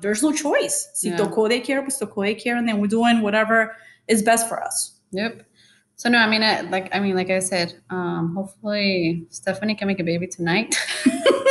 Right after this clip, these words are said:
Speaker 2: I'm just joking.
Speaker 1: Well, this one, well, yeah, we'll see.
Speaker 2: I hate, I, on, it really goes against my,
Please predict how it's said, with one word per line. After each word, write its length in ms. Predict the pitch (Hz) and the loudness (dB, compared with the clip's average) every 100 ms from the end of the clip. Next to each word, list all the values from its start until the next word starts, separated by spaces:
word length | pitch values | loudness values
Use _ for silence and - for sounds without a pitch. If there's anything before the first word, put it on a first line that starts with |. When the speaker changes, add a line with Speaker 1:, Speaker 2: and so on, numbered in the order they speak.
| - - 523 - 539 - - 480 - 480 - - 415 359 403 381 370 349 - - | 4 4 2 4 0 0 0 -2 -2 -4 -4 0 0 0 2 6 8 6 4 -2
Speaker 2:
I'm 100 | 202 190 | 0 2
just 220 | 185 - | 2 2
joking. 160 | 170 | 4
Speaker 1:
Well, 140 | 269 254 | 6 6
this 220 | 254 247 | 6 6
one, 380 | 254 240 226 - | 4 4 2 -2
well, 480 | 214 233 240 233 - 294 | 2 4 4 4 -2 -4
yeah, 260 | 285 277 277 | 0 0 -2
we'll 100 | 311 | -4
see. 240 | - 202 - | -6 -6 0
Speaker 2:
I 80 | 285 | 4
hate, 200 | 311 - | 4 6
I, 180 | 262 262 | 4 6
on, 200 | 254 247 240 | 4 2 0
it 300 | 214 240 233 233 | 2 4 2 2
really 160 | 254 | 2
goes 220 | 220 220 202 | 2 0 -2
against 340 | 190 202 190 | -2 -4 -4
my, 480 | 190 196 190 180 175 | -2 -2 -2 -4 -8